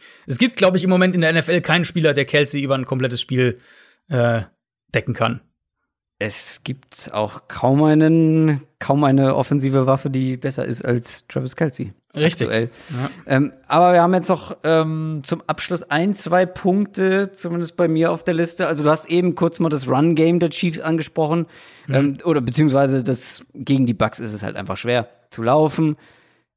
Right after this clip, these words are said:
Speaker 2: Die Chiefs laufen nicht häufig. Die Chiefs laufen auch nicht besonders gerne, außer sie werden eingeladen.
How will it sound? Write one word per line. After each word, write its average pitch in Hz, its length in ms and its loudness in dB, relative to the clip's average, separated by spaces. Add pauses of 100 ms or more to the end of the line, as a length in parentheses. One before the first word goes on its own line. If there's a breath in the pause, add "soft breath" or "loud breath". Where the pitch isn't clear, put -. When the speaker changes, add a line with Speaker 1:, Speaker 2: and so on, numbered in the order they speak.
Speaker 2:
Die 131 140 -2
Chiefs - 580 -2
laufen 139 580 0
nicht 127 280 0
häufig. 196 580 0
Die 139 140 -6
Chiefs - 420 -8
laufen 135 480 -2
auch 147 280 -2
nicht 151 360 -4
besonders 139 760 0
gerne, 165 500 2
außer 147 240 -2
sie 131 160 -2
werden 127 220 0
eingeladen. 170 720 2